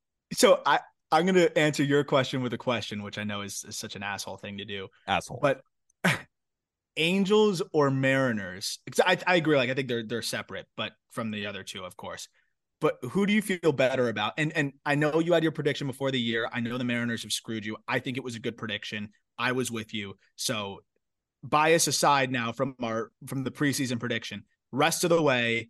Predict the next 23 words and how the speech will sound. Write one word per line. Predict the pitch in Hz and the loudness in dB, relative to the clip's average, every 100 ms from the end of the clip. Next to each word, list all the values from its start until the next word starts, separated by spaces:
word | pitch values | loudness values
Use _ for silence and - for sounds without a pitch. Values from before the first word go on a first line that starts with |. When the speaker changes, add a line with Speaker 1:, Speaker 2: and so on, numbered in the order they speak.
| _ _ | _ _
Speaker 1:
gun | - 143 147 | 0 2 2
to | |
your | 147 135 | 2 2
head, | 120 110 107 107 _ _ _ _ - | 2 -4 -6 -12 _ _ _ _ 2
who | 156 | 4
do | |
you | 165 147 | 4 4
have | 127 135 | 4 2
more | 123 127 113 | 2 -2 -2
faith | 123 117 110 | -2 -2 -4
in, | 92 - _ _ | -12 -14 _ _
the | 117 117 | -10 -4
Angels | 123 135 135 131 | 0 0 0 -2
or | 120 | -4
the | |
Mariners? | 104 101 95 - - - _ _ _ _ _ _ _ _ _ _ _ _ _ _ _ _ _ - | -6 -6 -10 -12 -18 -20 _ _ _ _ _ _ _ _ _ _ _ _ _ _ _ _ _ 2
Speaker 2:
I | 135 | 2
have | 151 139 | 4 0
more | 127 131 135 143 | 0 4 6 4
faith | - - 135 131 - - | 0 -2 0 0 -4 -10
in | 143 127 | -4 -2
the | |
Mariners | 113 113 110 98 87 85 104 - - | 0 2 4 2 -2 -6 -8 -12 -16